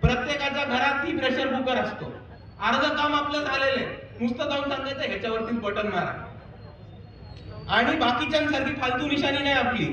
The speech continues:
हे भाजपवाले कमळचा फूल दाखवतात निवडणुकीमध्ये आणि निवडणुकीनंतर एप्रिल फूल बनवून टाकतात.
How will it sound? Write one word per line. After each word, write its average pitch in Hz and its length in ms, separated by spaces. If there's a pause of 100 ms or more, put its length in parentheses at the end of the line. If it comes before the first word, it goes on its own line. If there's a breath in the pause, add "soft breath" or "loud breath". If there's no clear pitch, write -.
(480)
हे 226 100
भाजपवाले 240 920 (2250)
कमळचा 254 440
फूल 262 260
दाखवतात 247 440 (420)
निवडणुकीमध्ये 240 800 (180)
आणि 214 160
निवडणुकीनंतर 226 800
एप्रिल 196 400
फूल 170 120
बनवून 147 340
टाकतात. - 300